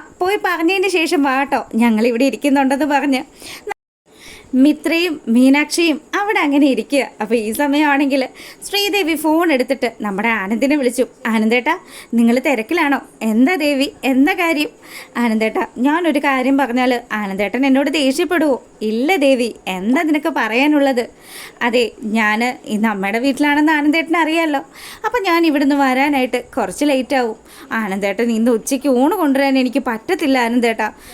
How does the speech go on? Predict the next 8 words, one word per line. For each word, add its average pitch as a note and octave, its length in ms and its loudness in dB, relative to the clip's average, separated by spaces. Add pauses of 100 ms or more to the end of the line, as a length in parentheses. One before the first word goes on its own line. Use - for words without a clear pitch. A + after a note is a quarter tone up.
(160)
ഞാൻ A4+ 220 0
അവിടെ D4+ 240 0
വരുമ്പോഴത്തേക്കിനും C4 920 -2
ഒരുപാട് G3 420 -2
ലേറ്റ് C4 340 -2
ആവും. B3 200 0 (340)
അതുകൊണ്ട് G#3+ 400 0 (260)
ഇന്ന് A3 340 0